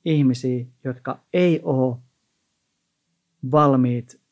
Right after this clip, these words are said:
ikään kuin vaan ruokkimaan sitä pahaa oloa, mikä siitä traumasta on, vaan ruokkiin sitä traumaa ikään kuin, että,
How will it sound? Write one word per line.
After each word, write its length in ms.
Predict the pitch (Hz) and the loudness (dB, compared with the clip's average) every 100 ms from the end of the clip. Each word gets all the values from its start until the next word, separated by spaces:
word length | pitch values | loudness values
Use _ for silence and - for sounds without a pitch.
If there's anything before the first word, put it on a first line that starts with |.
| - | -8
ikään 340 | 127 135 123 123 | -6 -4 -4 -4
kuin 180 | 127 160 | -2 2
vaan 240 | 156 143 | 4 2
ruokkimaan 800 | 131 165 175 - - 120 117 110 | 0 2 2 0 -8 -8 -8 -10
sitä 240 | 120 117 - | -16 -18 -6
pahaa 340 | 135 120 110 110 | -6 -4 -10 -12
oloa, 440 | 117 123 123 120 _ _ _ | -12 -12 -16 -20 _ _ _
mikä 300 | - 123 127 | -8 -8 -8
siitä 220 | 110 120 - | -12 -14 -14
traumasta 500 | 123 117 127 - 123 | -12 -10 -12 -14 -6
on, 60 | |
vaan 180 | 147 151 | -2 -2
ruokkiin 600 | 147 208 180 - - 123 | 0 2 2 0 -10 -14
sitä 220 | 127 123 | -14 -18
traumaa 420 | 123 147 135 120 | -8 -4 -2 -4
ikään 260 | 139 131 131 | -6 -6 -6
kuin, 160 | 131 127 | -8 -8
että, 200 | 135 | -10